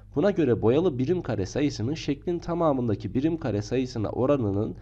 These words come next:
her şekilde aynı olabilmesi için A, B, C şekillerinde kaç birim kare daha boyanacak olabilir demiş. Arkadaşlar ben birincisinde şunu boyasam, ikincisinde şu ikisini boyasam,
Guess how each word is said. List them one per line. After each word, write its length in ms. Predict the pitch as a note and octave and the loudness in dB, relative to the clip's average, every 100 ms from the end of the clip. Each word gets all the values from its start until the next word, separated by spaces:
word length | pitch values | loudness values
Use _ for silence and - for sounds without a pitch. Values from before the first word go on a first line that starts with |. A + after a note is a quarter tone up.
| - - | -16 -4
her 220 | D#3+ F#3 | 0 0
şekilde 440 | - D#3 B2 A#2 | -2 -6 -6 -4
aynı 360 | - A2+ F3 D3+ | -2 0 2 2
olabilmesi 600 | A#2 G2 F2+ E2 - D#2 | 2 2 0 -4 -4 -6
için 300 | D3+ C3 B2 - - - | -4 -4 -6 -10 -16 -8
A, 300 | - B2+ D3 | 0 2 2
B, 200 | D#3+ D#3+ | 2 0
C 200 | D#3+ E3+ | 2 0
şekillerinde 680 | F#3 D3 - A#2 G#2 F#2+ F2 | 0 -4 -2 0 0 0 -2
kaç 320 | - F3 - | -2 -2 -2
birim 260 | D3+ B2+ G#2+ | 0 0 0
kare 300 | A#2 G#2 G2+ | 2 2 2
daha 280 | A#2 D#3+ D#3+ - G#2+ | 2 2 0 -6 0
boyanacak 640 | A#2+ C3+ C3 G#2+ B2 - - | 4 4 4 2 2 -2 -6
olabilir 800 | - A2+ C3+ D#3 - A#2+ C3+ B2 | 0 4 4 2 0 2 2 0
demiş. 280 | F2 D#2 - | -2 -6 -4
Arkadaşlar 760 | - C3+ E3 D3 - D3+ - - - - - - - - - - - | -2 0 0 -2 0 0 0 -4 -20 -20 -20 -20 -20 -20 -20 -10 0
ben 220 | D3 D#3 | 2 4
birincisinde 520 | D3+ D3+ D3 D3 D#3 | 4 4 0 0 0
şunu 300 | D3 - D3 | 0 -2 2
boyasam, 400 | C3+ F#2+ E2+ - - - - - - - - - | 4 4 2 -4 -8 -14 -18 -20 -20 -20 -20 -14
ikincisinde 680 | A#2+ - D3 D3 - D3 D3 | -10 -6 -6 -4 -4 -2 0
şu 160 | - | 0
ikisini 500 | C#3 B2+ C3+ C#3 D3+ | -2 -2 -6 -4 0
boyasam, 420 | C#3+ G2+ F2 - | 2 2 2 -6